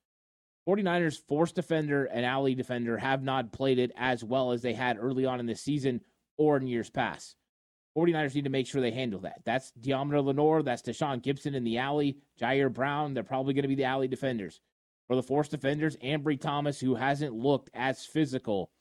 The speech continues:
since coming back from his hand surgery after the Commanders game, and Charvarius Ward. And that's a tough job because you have to make sure you stay home in case it's the pass.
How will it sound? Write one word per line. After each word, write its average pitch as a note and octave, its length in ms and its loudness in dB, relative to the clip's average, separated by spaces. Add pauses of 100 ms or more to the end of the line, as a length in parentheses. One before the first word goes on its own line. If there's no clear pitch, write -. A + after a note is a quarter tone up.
(320)
since C3+ 160 -8
coming D3 300 -2
back C3+ 280 0
from C#3 160 -2
his A#2+ 140 -2
hand C3 260 -4
surgery A#2+ 580 0 (280)
after C3 240 -2
the B2 80 -2
Commanders A2+ 480 -4
game, G2 340 -4 (440)
and D3 180 -2
Charvarius C3 580 2
Ward. A2 300 -4 (400)
And C3+ 240 0 (260)
that's D3+ 200 -4
a F3+ 40 -4
tough A3 300 0
job D#3 460 0
because C#3+ 500 0 (360)
you E3+ 100 6
have A3+ 160 2
to F#3 80 0
make D#3+ 240 0
sure D#3 320 4
you C3+ 180 -2
stay C#3+ 260 0
home C#3+ 300 0
in B2 80 -2
case B2+ 240 -2
it's A#2 100 -14
the A2 80 -10
pass. A#2+ 480 -6